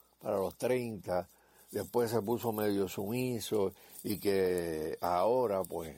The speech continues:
está desarrollando, ¿verdad?, una, una característica, este,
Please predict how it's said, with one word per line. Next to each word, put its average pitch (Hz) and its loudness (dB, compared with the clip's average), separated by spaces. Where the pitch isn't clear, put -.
está 101 -4
desarrollando, 98 0
¿verdad?, 98 -2
una, 90 -6
una 104 0
característica, 90 -2
este, - -10